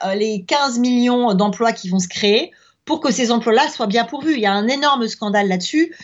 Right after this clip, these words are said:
Chaque année, il y a quatre-vingt mille postes non pourvus en France dans l'industrie digitale, dans la tech, du fait d'un déficit de compétences. C'est un énorme gâchis.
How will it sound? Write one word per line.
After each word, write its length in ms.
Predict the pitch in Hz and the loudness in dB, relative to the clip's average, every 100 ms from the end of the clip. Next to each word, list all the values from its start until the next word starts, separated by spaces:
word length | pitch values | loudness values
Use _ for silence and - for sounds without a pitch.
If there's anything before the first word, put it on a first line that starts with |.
| - - | -16 -4
Chaque 360 | - 330 320 | 0 0 2
année, 200 | 294 302 | 0 0
il 60 | 330 | 0
y 40 | |
a 60 | 240 | 0
quatre-vingt 440 | - 320 302 262 | 0 -4 -2 -4
mille 180 | 262 247 | -4 -4
postes 300 | 294 302 - | -2 -2 -4
non 240 | 220 294 | -4 -4
pourvus 320 | 294 240 240 262 | -6 -8 -2 0
en 100 | 233 | 0
France 420 | - 277 262 214 | 0 2 2 2
dans 200 | 202 196 | 0 2
l'industrie 560 | 208 214 214 - 233 | 2 0 -4 -8 -2
digitale, 560 | 196 202 196 180 285 233 | 2 2 2 2 0 0
dans 80 | 202 | 0
la 100 | 190 | 0
tech, 260 | 190 320 349 - - - _ _ | 0 -2 -2 -12 -20 -20 _ _
du 100 | 208 | -12
fait 160 | 226 302 | -2 0
d'un 140 | 240 | 0
déficit 360 | 214 202 208 226 | -2 -4 -8 -8
de 80 | 226 | -6
compétences. 600 | 240 240 311 403 330 - | -6 -6 0 0 0 -8
C'est 200 | - 226 | -8 -2
un 120 | 208 | 0
énorme 300 | 226 254 285 | 2 2 2
gâchis. 360 | 240 233 - | 2 0 -2